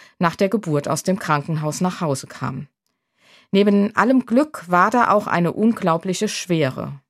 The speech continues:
eine Last, eine Verantwortung zu spüren, von der ich wusste, die ist jetzt erst einmal da und geht für lange Zeit nicht weg.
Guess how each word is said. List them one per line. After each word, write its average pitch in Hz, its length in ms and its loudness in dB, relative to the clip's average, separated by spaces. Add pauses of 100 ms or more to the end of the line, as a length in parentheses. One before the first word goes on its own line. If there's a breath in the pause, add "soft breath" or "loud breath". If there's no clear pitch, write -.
(280)
eine 160 220 -2
Last, - 600 -2 (100)
eine 147 220 -2
Verantwortung 139 800 -2
zu - 100 -6
spüren, 165 480 -2 (480 soft breath)
von 202 180 0
der 208 160 6
ich 214 200 -2
wusste, 240 440 0 (460)
die 208 220 2
ist - 260 -2
jetzt 165 320 0
erst - 300 0
einmal 180 340 2
da 143 460 0 (100)
und - 220 -4
geht 143 200 -4
für 160 140 -6
lange 160 360 0
Zeit 139 360 -4
nicht 156 300 -8
weg. - 320 -10